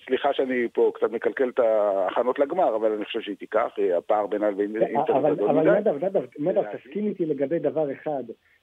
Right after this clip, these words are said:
Speaker 2: אוקיי, אליפות יש לה בכיס, גביע ככל הנראה תנצח את יונייטד, מכיוון שהיא קבוצה בהרבה יותר טובה, אבל אם בסופו של דבר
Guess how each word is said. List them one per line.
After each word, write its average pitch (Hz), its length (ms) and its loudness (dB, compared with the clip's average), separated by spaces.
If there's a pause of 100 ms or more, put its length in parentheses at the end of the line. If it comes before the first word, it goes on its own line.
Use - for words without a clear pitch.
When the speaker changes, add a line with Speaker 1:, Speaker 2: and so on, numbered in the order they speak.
(100)
Speaker 2:
אוקיי, 151 360 -2
אליפות 135 460 -6
יש 139 200 -6
לה 123 60 -10
בכיס, 202 500 -4 (440)
גביע 143 640 0 (260)
ככל 151 560 0
הנראה 143 320 -4
תנצח 127 460 -10
את 120 80 -14
יונייטד, 143 360 -6
מכיוון 127 260 -12
שהיא 127 220 -12
קבוצה 123 300 -8
בהרבה 120 280 -10
יותר 135 180 -10
טובה, 165 380 -8 (600)
אבל 208 320 0
אם 269 260 0
בסופו 202 380 -4
של 180 160 -8
דבר 131 300 -4